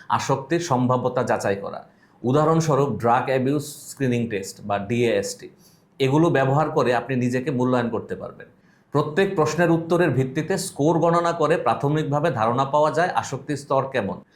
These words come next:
আপনি Google সার্চ দিলে স্ক্রিনিং টেস্টের পিডিএফ ফাইল পেয়ে যাবেন, তবে নিশ্চিত হওয়ার জন্য আপনাকে অবশ্যই একজন পেশাদার কাউন্সিলরের পরামর্শ নিতে হবে। কী করবেন যদি আসক্তি সন্দেহ হয়?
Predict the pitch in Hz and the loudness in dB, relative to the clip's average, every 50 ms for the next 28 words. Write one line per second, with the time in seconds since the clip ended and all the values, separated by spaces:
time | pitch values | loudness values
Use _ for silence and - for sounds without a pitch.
0 | _ _ _ _ - - 131 - 151 165 160 123 110 123 127 131 156 165 160 165 | _ _ _ _ -2 -2 0 2 2 2 2 2 2 2 2 4 4 4 2 2
1 | - 151 147 151 139 131 127 151 151 143 135 143 147 143 - - 123 127 139 143 | 2 2 2 2 0 0 0 2 4 4 4 2 2 -2 -2 -2 0 2 2 2
2 | 143 139 147 147 147 - - 156 160 160 160 - 131 123 131 139 135 135 - 156 | 2 0 0 -2 -2 -2 0 0 0 0 0 -2 -4 0 2 2 0 0 0 0
3 | 160 156 151 - 135 123 110 107 104 98 92 90 - - - _ _ _ _ - | 0 0 0 2 2 2 2 2 -2 -4 -4 -8 -10 -14 -20 _ _ _ _ -2
4 | 131 127 123 120 135 131 135 - - 170 165 170 120 131 131 131 131 113 117 107 | 0 2 2 4 2 2 0 -2 -2 -2 -2 0 2 2 2 2 2 0 -2 -2
5 | 98 98 113 117 110 101 - - 120 120 139 101 98 101 101 120 123 - - 139 | 0 -2 -2 -2 -2 -4 -4 -6 -4 -4 -2 -2 0 0 0 -2 -4 -2 -2 0
6 | 135 131 117 123 131 135 131 - 117 - - 117 113 131 131 123 - 110 104 107 | 0 0 0 -2 -4 -6 -6 -6 -6 -6 -6 -6 -6 -6 -6 -4 -4 -4 -2 -2
7 | 113 107 - 123 117 127 131 143 151 147 - 120 113 117 113 110 107 - - 104 | -4 -6 -4 -2 -2 -2 -2 -2 -6 -6 -4 -4 -2 -2 -2 -4 -6 -10 -10 -10
8 | 101 101 98 98 92 90 85 - - - _ _ _ _ _ _ _ _ _ _ | -8 -8 -8 -10 -10 -12 -14 -14 -18 -20 _ _ _ _ _ _ _ _ _ _
9 | _ _ _ _ _ - 156 160 160 170 160 147 135 113 123 139 143 - 131 131 | _ _ _ _ _ 0 0 2 4 4 4 4 4 4 2 2 2 2 2 2
10 | 127 117 113 - - 127 - - - 120 - - 117 113 110 107 98 95 90 87 | 2 2 2 0 -2 -4 -6 -6 -8 -6 -4 -2 -2 0 0 0 0 0 -2 -4
11 | - 90 - | -8 -12 -16